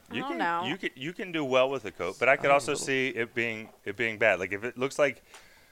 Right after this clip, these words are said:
Speaker 2: you just went to Burlington Coat Factory and, and, you know, like, stole something from a high school kid and then,
Speaker 1: <laughs>
Speaker 2: and then s-, gave it to your girlfriend, I could see that being problematic. But I could also see being a, a nice jacket being a, a, a, a lovely gift.
Speaker 3: I agree. Or, uh,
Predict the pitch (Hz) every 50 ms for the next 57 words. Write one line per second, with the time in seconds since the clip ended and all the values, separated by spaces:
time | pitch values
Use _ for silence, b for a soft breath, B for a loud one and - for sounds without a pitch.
0 | b b - 107 113 123 123 - 131 123 113 - 95 90 113 117 113 107 101 -
1 | 101 92 - 117 113 104 - 95 90 87 - - 92 90 98 98 90 - _ 92
2 | 92 92 90 90 92 _ - 95 90 90 87 87 87 82 80 80 78 - _ _
3 | _ - - - 113 110 110 107 - 117 104 - - 95 - - 92 90 87 95
4 | 110 110 - - 95 80 - - 82 78 78 92 92 _ 95 87 90 85 85 85
5 | - B 932 762 B B B B B B B B B B _ _ _ - 101 101
6 | 98 101 101 - - - - - - 135 120 107 107 107 - - 101 107 95 90
7 | 101 123 135 127 - - 87 87 87 92 - - 104 117 117 - - 113 110 107
8 | 101 98 90 90 98 90 85 82 78 76 78 87 - - 139 135 139 139 131 131
9 | 131 - - 120 113 110 104 104 110 _ _ _ _ _ - 113 110 - 101 110
10 | 113 110 110 107 104 113 120 - - - 95 87 87 85 - 92 85 85 82 82
11 | 82 87 - - 90 85 82 85 _ - 82 85 - _ - 80 85 92 87 82
12 | 80 80 73 - - - - - _ 123 123 127 127 117 123 127 127 120 104 92
13 | 92 - - 117 117 117 113 113 - - - -